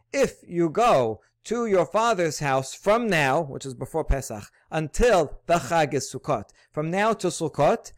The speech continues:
then you are prohibited from be-, getting benefit t-, from me from now until Pesach.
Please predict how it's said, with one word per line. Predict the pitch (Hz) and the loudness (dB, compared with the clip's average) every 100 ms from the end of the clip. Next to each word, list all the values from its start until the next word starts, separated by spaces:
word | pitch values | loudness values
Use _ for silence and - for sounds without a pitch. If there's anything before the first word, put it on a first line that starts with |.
| _ _ | _ _
then | 147 151 180 220 277 240 _ - | -2 2 4 2 -2 -10 _ -4
you | 175 | 2
are | 175 | 2
prohibited | 175 170 196 254 185 147 151 170 | 4 2 2 2 2 2 2 0
from | - 156 147 | -4 -4 -2
be-, | 165 | -2
getting | 160 185 190 | 0 -2 -2
benefit | 175 262 226 - 165 - - - | -2 -2 -2 0 -2 -4 -20 -20
t-, | - - | -20 -14
from | - 175 180 | 0 0 2
me | 247 226 180 185 _ - | 0 2 2 0 _ -6
from | 165 175 | -4 -2
now | 254 240 185 190 | -2 2 2 2
until | 170 170 - 165 160 156 - | -4 -6 0 2 2 0 -4
Pesach. | 160 127 123 107 | -2 -2 -4 -8